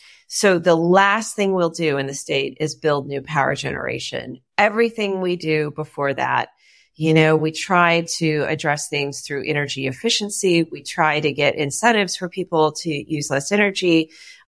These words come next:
you know, and then we also will turn to renewables before we'll, we'll, we'll do more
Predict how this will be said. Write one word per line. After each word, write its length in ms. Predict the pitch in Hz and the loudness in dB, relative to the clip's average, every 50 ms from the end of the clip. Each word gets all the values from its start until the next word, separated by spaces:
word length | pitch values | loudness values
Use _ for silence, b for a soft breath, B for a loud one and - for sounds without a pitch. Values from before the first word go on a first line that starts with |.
| _ _ _ _ _ _ _ _ - - | _ _ _ _ _ _ _ _ -12 -4
you 140 | - 185 190 | 0 2 4
know, 180 | 165 147 151 151 | 4 4 4 2
and 100 | 175 180 | 2 2
then 100 | 175 170 | 4 4
we 120 | 175 175 | 4 4
also 400 | 170 170 175 - 190 175 175 175 | 4 2 0 0 2 2 2 2
will 180 | 160 160 165 160 | 2 0 0 -2
turn 260 | - - 180 175 165 | -2 -4 -4 -4 -2
to 80 | 165 | -2
renewables 640 | 156 160 156 160 170 180 185 - - - - - - | -4 -2 -2 -2 -2 -2 -4 -4 -6 -6 -6 -8 -8
before 320 | - 156 - - 175 165 | -8 -10 -6 -2 0 2
we'll, 240 | 156 151 147 - _ _ _ | 2 2 0 -2 _ _ _
we'll, 440 | - 165 160 160 160 160 156 139 123 | -8 -4 -2 0 2 2 2 0 0
we'll 200 | 127 156 156 156 | -2 0 0 0
do 420 | 156 151 147 - - 170 165 160 156 | -2 -4 -8 -4 0 2 2 2 2
more 560 | 160 160 156 160 156 147 147 151 151 _ | 4 4 6 6 6 6 4 2 0 _